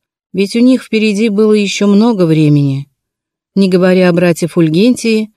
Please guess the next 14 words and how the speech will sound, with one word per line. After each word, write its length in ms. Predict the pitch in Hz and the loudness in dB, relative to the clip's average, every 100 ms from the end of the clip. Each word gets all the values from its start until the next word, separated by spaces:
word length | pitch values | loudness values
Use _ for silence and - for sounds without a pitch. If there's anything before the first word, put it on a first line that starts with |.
| _ | _
который 420 | 190 190 196 190 | -6 -2 0 2
не 140 | 190 | 2
отличался 680 | 190 196 190 - 196 175 - | 0 -2 -4 -2 -2 -2 -4
последовательностью 1160 | 175 180 - 180 170 175 170 180 175 165 - 170 | -4 -4 -2 -2 -2 -2 -4 -2 0 -2 -2 -6
в 40 | |
своих 420 | - 175 175 165 | -4 -2 0 -2
действиях 680 | 160 180 170 - 165 160 151 _ _ | 0 0 0 -2 0 0 -4 _ _
и 100 | - | -6
больше 400 | 170 180 160 - | -2 0 -2 -4
путал 420 | 156 185 247 233 190 | -4 -4 -2 0 0
и 40 | |
болтал 480 | 160 156 151 170 160 | 0 -2 -2 -2 -2
всякий 400 | - 170 156 160 | -4 -4 -2 -2
вздор, 480 | 151 147 196 214 | -4 -2 -2 -2